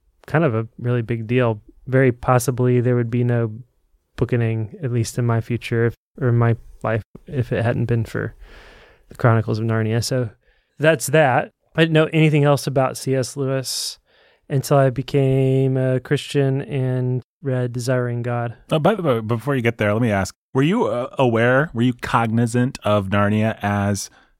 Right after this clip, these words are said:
Speaker 2: allegory, as Christian allegory when you read it as a kid? Do you remember?
Speaker 1: I think I, yeah, I, I think I was aware of, uh,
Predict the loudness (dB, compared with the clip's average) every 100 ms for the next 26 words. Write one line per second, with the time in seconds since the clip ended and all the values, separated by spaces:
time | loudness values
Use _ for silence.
0 | _ -2 0 0 2 2 2 -2 -8 -6
1 | -4 -2 0 0 2 0 0 0 0 0
2 | -2 0 -2 -2 -4 -4 -4 -4 -2 -2
3 | -2 -2 -2 -6 _ -4 0 0 0 -2
4 | 2 2 2 -2 _ _ 2 4 6 4
5 | 2 2 2 2 2 4 4 2 -4 -4
6 | -2 -2 -4 -6 -10 _ _ -10 -6 -6
7 | -8